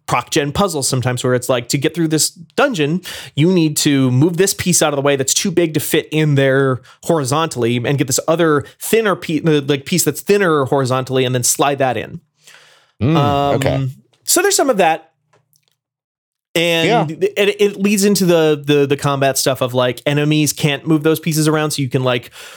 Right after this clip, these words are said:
Speaker 1: one of the early things they show in one of the trailers is, like, you can just, like, slam your raft into an area,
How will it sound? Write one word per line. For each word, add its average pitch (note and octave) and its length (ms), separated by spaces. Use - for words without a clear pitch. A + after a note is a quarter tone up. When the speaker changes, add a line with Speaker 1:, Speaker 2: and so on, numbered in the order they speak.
Speaker 1:
one C#3 140
of C3+ 60
the B2+ 200
early E3 200
things C3+ 180
they C3+ 80
show C#3+ 180
in C3+ 60
one C3 100
of B2 60
the C3 60
trailers G3+ 420
is, C3 160
like, C3+ 240
you D#3 80
can D3+ 140
just, C#3+ 160
like, C#3 180
slam D#3+ 640
your F#3 160
raft C#3 420
into D3 220
an C3+ 60
area, D3+ 400